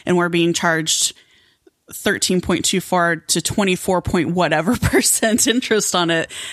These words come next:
then, you know, that's another, another conversation and then another problem we have. So I don't know. I have really mixed emotions about it. I might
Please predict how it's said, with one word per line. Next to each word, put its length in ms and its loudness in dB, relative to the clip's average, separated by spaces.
then, 840 0
you 160 2
know, 100 2
that's 260 0
another, 340 0
another 280 2
conversation 1000 0
and 180 2
then 140 4
another 300 0
problem 440 -2
we 140 0
have. 380 -2
So 440 0
I 80 2
don't 100 2
know. 80 2
I 140 2
have 160 0
really 220 2
mixed 380 0
emotions 460 2
about 240 2
it. 260 0
I 160 2
might 840 0